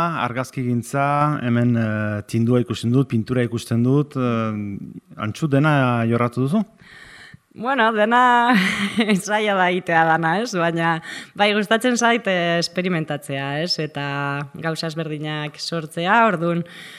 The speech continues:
Speaker 2: pues, bueno, e, erreminta guztiak, e, erabiltzeko,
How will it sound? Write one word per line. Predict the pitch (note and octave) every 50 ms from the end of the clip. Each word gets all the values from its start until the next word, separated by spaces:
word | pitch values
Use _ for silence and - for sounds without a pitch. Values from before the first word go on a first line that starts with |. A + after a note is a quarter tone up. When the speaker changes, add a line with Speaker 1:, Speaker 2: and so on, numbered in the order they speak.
| - - _ _
Speaker 2:
pues, | - F3 E3+
bueno, | F#3 F#3 F3 E3 E3+ E3 D#3 E3
e, | D#3+ D#3 D#3 D#3+ D#3+ D#3+
erreminta | D#3 E3+ F3 F3+ F#3 F3+ F3 - F3+ F3
guztiak, | F3 F3+ F3+ - - - F#3 F#3 F3+ F3+ F3+ F3+ E3+ -
e, | E3+ D#3+ D3+ D3+ D3 C#3+ C#3+ C#3 C#3+ C#3+ B2 - _ - - - D3+ D3
erabiltzeko, | D3+ D#3 D#3 D3+ D3 - - C3+ C#3 C3+ - C#3+